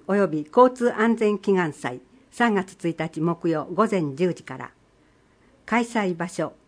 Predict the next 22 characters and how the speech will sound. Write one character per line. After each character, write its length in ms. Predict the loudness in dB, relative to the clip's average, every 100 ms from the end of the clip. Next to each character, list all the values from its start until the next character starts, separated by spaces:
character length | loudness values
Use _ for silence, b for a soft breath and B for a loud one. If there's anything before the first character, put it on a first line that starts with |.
| _ 0
大 160 | 0
塚 320 | -2 -8 -8
地 180 | -8 -6
内。 200 | -4 -6 -16 _ _ _ _ _ _ _ -4
開 220 | -2 0
通 220 | 0 0
時 100 | 0
刻、 380 | -6 -8 -12 -16 _ -4
午 200 | 2 2
後 140 | 2
三 360 | -2 -2 -2 -4
時、 160 | -8 -16 _ _
東 360 | 0 2 2 0
側 220 | 0 0
か 140 | 0 -2
ら 120 | -2
開 220 | -4 -6
通 220 | -8 -12
し 160 | -10 -10
ま 140 | -10
す。 440 | -12 -20 -20 -20 _ _ _ _ b b b b b b _ _
栄 80 | _